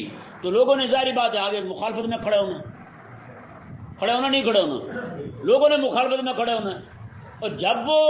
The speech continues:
بتوں کی قباحت کو ظاہر کرے گا اور اس طرح کر کے ان کے وڈیروں کا جو تعلق تھا بتوں کے ساتھ، اس کی قباحت کو ظاہر کرے گا، اس کے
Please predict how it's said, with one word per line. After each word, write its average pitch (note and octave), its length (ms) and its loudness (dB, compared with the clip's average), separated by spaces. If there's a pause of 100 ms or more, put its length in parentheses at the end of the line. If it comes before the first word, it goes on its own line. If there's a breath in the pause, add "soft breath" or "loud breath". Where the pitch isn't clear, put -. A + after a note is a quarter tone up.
(800)
بتوں D4 400 0
کی D4+ 140 2 (220)
قباحت G#3+ 380 0
کو D4 100 0
ظاہر C#4+ 280 2
کرے C#4 180 2
گا G#3+ 120 0 (1080)
اور B3 180 2
اس C#4+ 160 0
طرح D4 200 2
کر C#4 200 4
کے C4+ 80 2
ان C4+ 180 2
کے C#4+ 180 2
وڈیروں A#3 360 2
کا C#4+ 80 2
جو C#4+ 160 2
تعلق C4 300 0
تھا C4+ 120 2 (100)
بتوں A3 280 -4
کے C4+ 120 0
ساتھ، A3 340 0 (520)
اس B3 220 -6
کی C#4+ 140 0 (140)
قباحت A#3+ 380 0
کو C#4+ 100 -2
ظاہر C4+ 260 2
کرے B3+ 220 0
گا، G3+ 100 -2 (140)
اس A#3+ 180 -4
کے C4 140 0